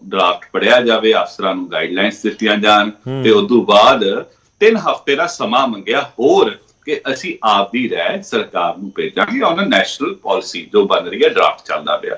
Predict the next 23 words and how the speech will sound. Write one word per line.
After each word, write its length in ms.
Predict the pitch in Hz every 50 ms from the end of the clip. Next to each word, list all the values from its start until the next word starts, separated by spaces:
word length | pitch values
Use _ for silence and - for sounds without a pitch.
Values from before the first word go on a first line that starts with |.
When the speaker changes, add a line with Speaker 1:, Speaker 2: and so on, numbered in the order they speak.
| - - -
Speaker 2:
ਹੂੰ। 340 | 135 139 135 123 113 117 117 -
Speaker 1:
ਜਿਹੜੀ 260 | - 131 196 226 262
ਕਿਸਾਨਾਂ 580 | 226 - 208 - - 156 135 143 160 175 180 180
ਦੀ 60 | 185
ਮੰਗ 300 | 160 127 120 117 127 139
ਵੀ 160 | 151 147 147
ਸੀਗੀ, 360 | 139 - 139 127 135 131 120 110
ਤੁਸੀਂ 280 | - - 113 120 113
ਸੋ-, 220 | - - 110 98 -
ਪਿੱਛੇ 340 | _ - 117 - - 120
ਸੁਣਿਆ 320 | 113 - 117 113 123 131 123
ਹੋਣਾ, 200 | - 110 117 139
ਉਗਰਾਹਾਂ 460 | 139 131 110 107 107 107 113 127 123
ਜਥੇਬੰਦੀ 580 | 110 101 - - 120 117 117 117 117 113 131 120
ਨੇ 120 | 117 117
ਇੱਕ 160 | 120 127 - -
ਵੱਡਾ 300 | 113 113 - - - 226
ਅੰਦੋਲਨ 380 | - - 208 202 196 - - 123
ਕੀਤਾ 360 | - - 98 87 - 117 110
ਸੀਗਾ 200 | 98 98 110 117
ਚੰਡੀਗੜ੍ਹ 480 | - - 98 87 87 85 85 85 80 -
ਦੇ 140 | - 78 -
ਵਿੱਚ, 140 | - -